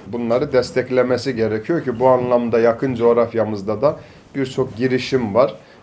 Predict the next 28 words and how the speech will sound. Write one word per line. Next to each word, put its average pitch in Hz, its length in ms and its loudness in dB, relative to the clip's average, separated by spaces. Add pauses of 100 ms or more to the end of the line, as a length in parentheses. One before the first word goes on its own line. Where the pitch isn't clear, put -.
(140)
Bizim 131 280 -2
de 117 60 0
yine 110 220 0
aynı 107 280 -2
şekilde 104 420 -6
girişimlerimiz 98 920 -6
var. 156 140 0 (380)
Böyle 160 260 6
baktığımız 151 560 4
zaman 113 420 2
da 101 180 2 (180)
gerçekten 127 580 0
hani 110 240 -2
tam 120 260 0
bir 131 140 -2
kesişme 120 680 -2
noktasındayız. 104 920 -6 (380)
Onun 156 160 -4
için 143 320 -4
biz 143 220 -4
de 127 180 4 (340)
buradaki 120 800 -2
kesişme 135 600 -4
noktasını, 110 720 -4
ticaret 120 560 0
yollarını, 107 680 0 (280)
üretim 127 440 -2
merkezlerini 110 880 -2